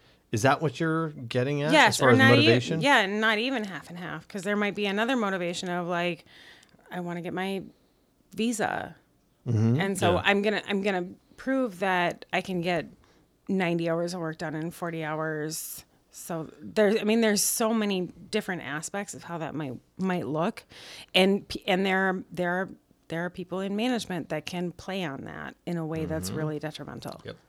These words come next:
Speaker 3: Right. So what I want, the Agile After Dark stuff, sometimes we, like a lot of the podcasts that are about Agile, they kind of paint things in a black or white sort of way. And I, I hope that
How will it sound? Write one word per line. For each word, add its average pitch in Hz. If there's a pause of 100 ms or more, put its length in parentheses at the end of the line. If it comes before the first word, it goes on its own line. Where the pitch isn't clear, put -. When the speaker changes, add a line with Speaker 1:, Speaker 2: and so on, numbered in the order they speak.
(440)
Speaker 3:
Right. 117
So 143
what 151
I 165
want, 151
the 113
Agile 117
After 107
Dark 98
stuff, 95 (180)
sometimes 165
we, 110 (260)
like 117
a 113
lot 113
of 107
the 107
podcasts 98
that 101
are 92
about 92
Agile, 95
they 98
kind 110
of 95 (580)
paint 175
things 127
in 110
a 104
black 101
or 107
white 95 (580)
sort 117
of 92
way. 104 (600)
And 120
I, 117
I 131
hope 175
that 104